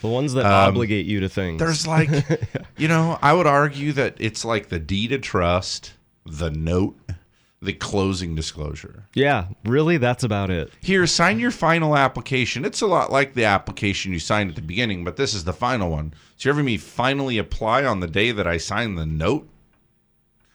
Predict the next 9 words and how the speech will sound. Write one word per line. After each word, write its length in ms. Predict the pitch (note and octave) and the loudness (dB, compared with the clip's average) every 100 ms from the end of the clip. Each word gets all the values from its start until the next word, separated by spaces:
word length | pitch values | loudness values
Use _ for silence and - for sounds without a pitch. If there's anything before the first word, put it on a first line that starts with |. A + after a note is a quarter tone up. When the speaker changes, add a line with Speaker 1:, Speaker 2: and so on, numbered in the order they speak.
| _ _ _ _ _ | _ _ _ _ _
Speaker 2:
Why 260 | F2 A2+ | 0 4
am 160 | E3 D#3+ | 4 4
I 100 | C3 | 0
finally 560 | - C#3+ C#3+ D#3 D3 B2 | -2 -4 0 0 0 0
applying 680 | G2 - C3 D3 B2 G#2 | -2 -4 -2 0 0 0
when 120 | G2+ | -2
it's 160 | G#2 - | -2 -6
perfectly 680 | - - C#3+ C#3+ B2 A2 F#2+ | -8 -2 -2 -2 -6 -2 -2
approved? 680 | D#2 D3+ C3+ D2+ - - | 0 0 0 -4 -10 -20